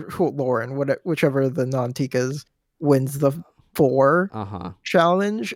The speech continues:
Speaker 1: and then takes, like, Jam Jam and puts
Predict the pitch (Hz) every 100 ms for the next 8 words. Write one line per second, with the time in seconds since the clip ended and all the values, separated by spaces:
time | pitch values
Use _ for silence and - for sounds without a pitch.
0 | - 156 143 139 - 156 - 147 135 -
1 | 113 123 123 107 - 156 - _ _ _
2 | _ 143 135 - 143 127 - -